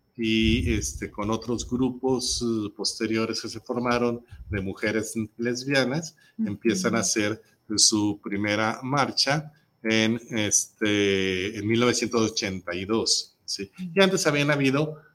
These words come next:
Speaker 1: eh, eh, eventos, ¿sí?
Speaker 2: Ujú.
Speaker 1: Artísticos, culturales, relacionados con homosexualidad, pero en mil novecientos ochenta y dos en Guadalajara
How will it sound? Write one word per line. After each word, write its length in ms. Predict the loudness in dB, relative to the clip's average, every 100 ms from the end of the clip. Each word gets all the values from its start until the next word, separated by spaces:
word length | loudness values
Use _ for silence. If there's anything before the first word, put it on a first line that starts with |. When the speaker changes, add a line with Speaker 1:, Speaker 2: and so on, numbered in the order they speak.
| _
Speaker 1:
eh, 180 | 2 2 4
eh, 380 | 4 6 4 4
eventos, 800 | 4 4 4 2 -2 -2 -2 -4 -6
¿sí? 340 | -4 0 0 0
Speaker 2:
Ujú. 200 | -2 -4 -10 _
Speaker 1:
Artísticos, 880 | -10 0 2 2 2 -2 0 0 0
culturales, 920 | -2 -4 -2 0 2 2 0 -2 -6 -8 -6
relacionados 580 | -4 -4 -4 -4 -6 -4
con 100 | -6
homosexualidad, 800 | -4 -4 -6 -4 0 2 2 0
pero 160 | -6 -4
en 60 |
mil 120 | -2 -2
novecientos 460 | -2 -2 -6 -4
ochenta 420 | -4 -4 -6 -2
y 60 | 0
dos 220 | 0 -2
en 60 | -4
Guadalajara 680 | -2 0 -2 -4 -2 -2